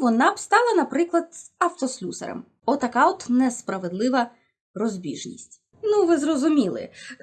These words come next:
Тут не тільки розподіл, а, класів для того, щоб якось збалансувати професії, а, і тести на здібності. Тут ще й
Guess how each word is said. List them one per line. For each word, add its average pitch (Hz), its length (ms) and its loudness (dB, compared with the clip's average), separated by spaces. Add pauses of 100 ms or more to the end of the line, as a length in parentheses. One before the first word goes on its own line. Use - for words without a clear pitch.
Тут - 260 0
не 403 140 4
тільки 508 360 0
розподіл, 294 800 0
а, 240 120 -4
класів 254 640 2
для 208 160 -2
того, 220 300 -2
щоб 180 340 -8
якось 190 340 -6
збалансувати 190 760 -8
професії, 403 800 -4 (340)
а, 277 260 4 (100)
і 285 420 6 (600)
тести 285 500 4
на 262 220 8
здібності. 233 880 0 (280)
Тут 349 180 2
ще 349 380 4
й - 180 2